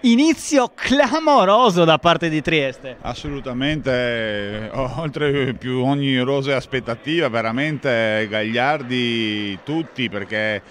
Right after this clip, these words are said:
Speaker 2: anche questa azione qui, eh, al limite del passivo, giochiamo molto bene in attacco perché arriviamo, usciamo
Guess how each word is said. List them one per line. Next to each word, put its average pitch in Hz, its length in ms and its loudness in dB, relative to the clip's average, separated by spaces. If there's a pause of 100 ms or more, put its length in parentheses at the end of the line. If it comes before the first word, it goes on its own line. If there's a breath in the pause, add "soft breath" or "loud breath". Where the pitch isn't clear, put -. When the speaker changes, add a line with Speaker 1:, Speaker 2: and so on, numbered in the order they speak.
(280 loud breath)
Speaker 2:
anche 123 240 -6
questa 113 200 -6
azione 120 360 -6
qui, 127 720 -2 (380 loud breath)
eh, 107 200 -10
al 113 120 -2
limite 139 220 -2
del 127 120 -2
passivo, 156 320 -4
giochiamo 131 320 -2
molto 135 340 0
bene 139 280 0
in 135 80 0
attacco 123 400 -4
perché 113 160 -4
arriviamo, 117 320 -2
usciamo 131 440 -4